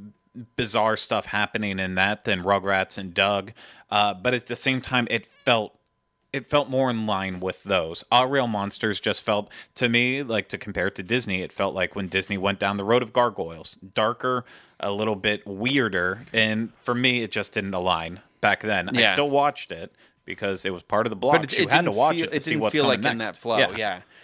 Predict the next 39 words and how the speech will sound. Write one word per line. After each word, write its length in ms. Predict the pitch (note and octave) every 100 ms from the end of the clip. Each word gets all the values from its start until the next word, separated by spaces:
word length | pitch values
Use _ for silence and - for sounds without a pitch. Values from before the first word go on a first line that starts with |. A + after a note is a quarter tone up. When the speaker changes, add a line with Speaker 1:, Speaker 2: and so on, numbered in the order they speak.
| - -
Speaker 2:
Um, 280 | C#3 C#3 C3 C3+
well, 220 | D3+ D3
apparently, 640 | C#3+ F3 G#3+ G#3 D3+ B2+ B2
um, 680 | C3+ B2+ A#2+ A2+ A2 A2 G#2 _ _ _ _ - -
they 200 | C3 C#3
were 80 | C#3+
saying 320 | C#3 D3 C#3+
that, 180 | C3+ A#2+
uh, 260 | - B2 A#2
the 140 | A2+
designs 640 | A#2+ A#2 A2+ C3+ C#3+ D3 -
of 300 | B2 A#2+ A2+
the 80 |
monsters 420 | A#2 C3+ D#3 C#3 A2+
in 60 |
Our 100 | A2
Real 140 | A2 G#2+
Monsters 400 | G#2+ A2 A2 -
were 60 |
partially 400 | - - C#3+ D3
inspired 440 | B2 A2+ A2 A2 G#2
by 80 | G2+
Yellow 280 | G#2 G#2+
Submarine. 560 | G2+ G#2 F#2+ F#2 B2 G2 - _ -
Speaker 1:
Mm. 580 | A3 D#4 G2 F2 F2 -
Speaker 2:
Um, 380 | A#2 A2 G#2 E3
Speaker 1:
Yeah, 160 | A3+
I 100 | E3
could 200 | F3+ F#3
see 140 | - G2+
that. 200 | F#2+ C#3
Speaker 2:
very 260 | B2+ C#3 C#3+
specifically, 840 | - C3+ - - E3+ E3 C#3 B2
they 80 | A#2
were 60 | A2+
saying 220 | B2 A2+
the, 220 | A2 G#2+
uh, 260 | A2+ G#2+ G2
Gromble, 520 | A2 A#2+ C3+ A#2+ F#2